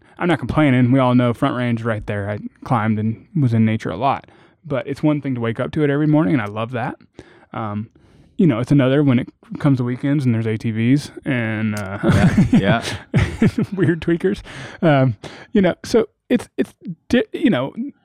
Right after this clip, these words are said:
Speaker 1: we live in a twelve-foot camper now that I bought in February. It's not a house. We had a three-bedroom, two-bathroom house. Um,
Speaker 2: Is
Speaker 1: I
Speaker 2: it home yet?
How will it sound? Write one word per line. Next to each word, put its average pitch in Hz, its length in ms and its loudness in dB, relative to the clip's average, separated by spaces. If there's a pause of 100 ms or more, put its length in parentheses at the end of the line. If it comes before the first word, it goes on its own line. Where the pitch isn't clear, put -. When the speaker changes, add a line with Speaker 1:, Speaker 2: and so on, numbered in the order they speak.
(400)
Speaker 1:
we 240 120 4
live 233 160 4
in 220 60 4
a 196 80 2
twelve-foot 190 600 0 (200)
camper 120 320 -4
now 85 280 -12 (100)
that 151 140 -2
I 123 60 -2
bought 123 240 -2
in 123 100 -4
February. 107 540 -8 (260)
It's 143 160 -4
not 160 220 0
a 113 60 -6
house. - 360 -16
We 143 120 0
had 123 60 0
a 120 40 -6
three-bedroom, 127 640 2
two-bathroom 120 720 -8 (260)
house. - 460 -16 (340)
Um, 98 460 -14 (640)
Speaker 2:
Is 117 140 0
Speaker 1:
I 131 80 2
Speaker 2:
it 104 40 -8
home 98 400 -2
yet? 113 260 -4